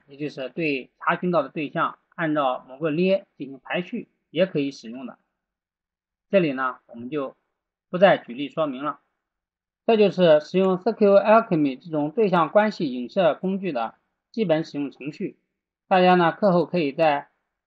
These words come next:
仔细的去研读，以期呢能够熟练的使用。下面我们继续来看，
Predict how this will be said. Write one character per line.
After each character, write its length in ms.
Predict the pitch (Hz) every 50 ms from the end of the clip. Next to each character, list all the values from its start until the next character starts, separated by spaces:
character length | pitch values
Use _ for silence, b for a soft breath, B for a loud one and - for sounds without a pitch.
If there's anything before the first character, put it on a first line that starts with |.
| _ _ _ _ _ _
仔 140 | - 147 139
细 140 | - 214
的 180 | 180 165 147 123
去 160 | - 165 143
研 240 | 120 127 156 180 170
读， 260 | 156 151 151 180 - _ _ _ _ _
以 140 | _ 135 131
期 200 | - - 180 180
呢 260 | 175 160 147 139 135
能 200 | 147 131 131 143
够 320 | 156 170 160 143 127 123 - _ _ _ _ _ _ -
熟 100 | 165 196
练 160 | 220 214 165
的 120 | 139 123
使 180 | - - - 113
用。 220 | 117 135 139 135 - _ _ _ _ _ _ _ _ _ _ _ _ _ _ _ _ _ _
下 120 | 214 190
面 320 | 175 170 160 156 151 - - _
我 80 | 120
们 140 | 131 143 151
继 160 | - 185 165
续 80 | 156 156
来 160 | 131 131 139
看， 320 | - - 165 139 120 -